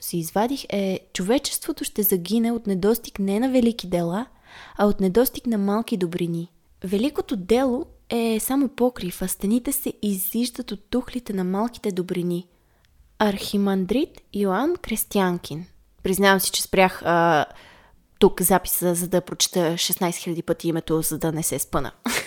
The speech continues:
<laughs> Така, има по принцип, не, на-, може би най-накрая ще направя епизод за петте езика на любовта, защото <laughs> всеки път, във всеки епизод го споменавам. Та,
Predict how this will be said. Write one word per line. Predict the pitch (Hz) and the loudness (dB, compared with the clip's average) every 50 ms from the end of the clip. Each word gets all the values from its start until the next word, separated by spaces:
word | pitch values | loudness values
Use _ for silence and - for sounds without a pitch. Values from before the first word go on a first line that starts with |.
| - - - - - - _ | 6 6 6 6 4 -14 _
<laughs> | _ _ - - - 539 571 571 571 539 - - - - | _ _ 4 4 4 4 4 0 -2 -6 -8 -10 -12 -10
Така, | - - - 233 202 180 - - - - - - _ - | -4 2 4 4 4 4 2 -2 -12 -20 -20 -10 _ 2
има | 311 381 415 415 403 415 | 4 4 4 4 2 2
по | 302 254 | -2 -2
принцип, | - - 262 269 269 262 - 294 294 294 - - - _ _ _ | 0 2 2 2 0 0 -2 -4 -4 -6 -10 -16 -20 _ _ _
не, | - 240 202 240 - | 4 6 6 4 2
на-, | 180 - - - | 0 0 2 4
може | 214 233 226 202 | 2 2 2 2
би | 208 | 0
най-накрая | 202 208 196 202 202 202 196 185 | 2 2 2 2 2 2 2 0
ще | 190 - - 190 185 180 | 0 0 0 0 0 0
направя | 185 175 - 170 165 170 165 165 | 0 0 0 2 2 2 2 0
епизод | 165 - 165 - 175 165 165 - | -2 -2 -2 0 0 0 0 -4
за | - 160 | -8 -8
петте | - - - - - 156 | -6 -6 -4 0 0 2
езика | 156 165 175 - - 170 | 4 2 2 0 0 -2
на | 170 160 | -4 -2
любовта, | 170 160 - - - - 139 - - - - - - - - - | -4 -4 -6 -6 -4 -2 -2 -2 -2 -4 -14 -20 -20 -20 -10 -4
защото | 185 180 - 214 202 - 226 214 214 208 - - 226 220 202 190 | -2 0 2 2 2 4 4 4 4 2 2 2 2 0 0 0
<laughs> | 202 208 202 196 | -4 -4 -4 -4
всеки | 202 - - 220 - - | -2 0 2 0 0 0
път, | - - 202 190 190 | -2 -2 -2 0 0
във | 196 202 | -2 0
всеки | - - 196 - 226 | 2 2 2 2 0
епизод | 214 - - - 185 - | -4 -2 -2 -2 -2 0
го | - 196 | -2 -6
споменавам. | - - 190 190 180 170 170 160 156 - - - - - - - - - - - - - - _ _ _ | -6 -6 -6 -4 -2 -2 -2 -4 -4 -6 -10 -14 -18 -20 -20 -20 -20 -20 -20 -20 -20 -20 -20 _ _ _
Та, | - 180 180 185 180 175 175 170 170 170 170 | 0 2 2 2 0 -2 -2 -4 -4 -4 -4